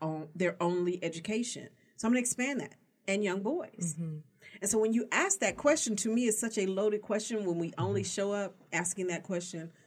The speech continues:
Speaker 1: from a singular gender perspective.
Speaker 3: Mm-hmm.
Speaker 1: How do we get the girls to cover up?
Speaker 3: Well, not even cover up, but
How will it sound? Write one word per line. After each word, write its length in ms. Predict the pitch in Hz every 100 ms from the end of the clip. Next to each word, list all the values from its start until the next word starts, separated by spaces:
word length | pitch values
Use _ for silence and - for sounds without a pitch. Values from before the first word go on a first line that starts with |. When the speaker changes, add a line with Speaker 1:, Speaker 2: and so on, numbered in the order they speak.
| _ -
Speaker 1:
from 360 | 180 165 160 156
a 420 | 165 151 147 147
singular 520 | - 208 196 190 180
gender 340 | 170 160 156 151
perspective. 560 | - 143 - - - _ _ -
Speaker 3:
Mm-hmm. 160 | 107 101
Speaker 1:
How 80 | 202
do 60 |
we 100 | 214
get 160 | 196 185
the 80 | 170
girls 400 | 151 151 147 -
to 80 |
cover 360 | 165 131 123 -
up? 100 | - - _ _ _ _ -
Speaker 3:
Well, 140 | 180
not 180 | 196 220
even 220 | 254 220
cover 360 | 160 165 151 139
up, 220 | 165 -
but 320 | 135 131 120